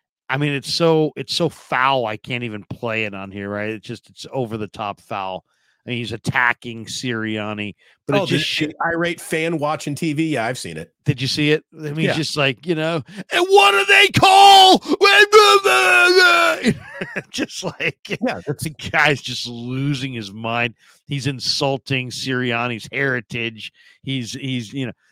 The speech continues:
Speaker 1: this guy was in the Super Bowl last year. Greg Escon says, "I'm sure Larry regrets claiming Howie Roseman is the best G M in football earlier this year."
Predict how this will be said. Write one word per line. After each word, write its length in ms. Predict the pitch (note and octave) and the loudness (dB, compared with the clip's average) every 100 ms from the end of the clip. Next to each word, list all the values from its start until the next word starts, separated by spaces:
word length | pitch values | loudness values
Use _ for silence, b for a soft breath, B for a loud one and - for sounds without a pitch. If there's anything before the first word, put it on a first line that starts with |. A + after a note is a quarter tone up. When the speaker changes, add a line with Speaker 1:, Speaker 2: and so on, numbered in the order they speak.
| - | -4
Speaker 1:
this 200 | F4 B3 | -2 -2
guy 220 | D4+ B3 | 0 2
was 160 | B3+ G3 | 4 2
in 100 | A#3 | 0
the 80 | E3+ | -6
Super 640 | - - B3 A3+ F3+ F3 | -6 -4 2 2 4 2
Bowl 380 | B2+ C3+ B2 G#2 | 4 0 0 -4
last 380 | G2 G2 - G#2 | -6 -8 -10 -12
year. 280 | F#2+ E2 _ _ _ _ | -10 -12 _ _ _ _
Greg 260 | C#3+ E3+ E3+ | 2 2 2
Escon 420 | C#3+ - C#3+ C#3+ | -4 -2 -2 0
says, 140 | B2+ | -4
"I'm 100 | C3 | -6
sure 240 | A#2 C#3+ C#3 | -6 -2 0
Larry 300 | C3+ C3+ B2+ | 2 2 2
regrets 500 | A#2+ G#2+ B2+ C3 - | 0 0 -2 -2 -6
claiming 400 | - B2 A#2+ A2+ | -6 -6 -6 -4
Howie 240 | B2 B2 | -2 -2
Roseman 520 | G#2 A2+ B2 A#2 A2 - _ _ | -2 -2 -4 -6 -14 -16 _ _
is 120 | A2+ A2+ | -16 -8
the 100 | B2 | -2
best 300 | C3 B2 - | 0 -2 -6
G 180 | B2 | -4
M 100 | A#2+ | -4
in 60 | A2+ | -6
football 460 | - B2+ B2 A2+ G#2+ | -6 -6 -2 -2 -2
earlier 400 | A#2 A2+ A2 G2+ | -2 -2 -4 -6
this 240 | G2+ - | -10 -6
year." 180 | A#2+ | -6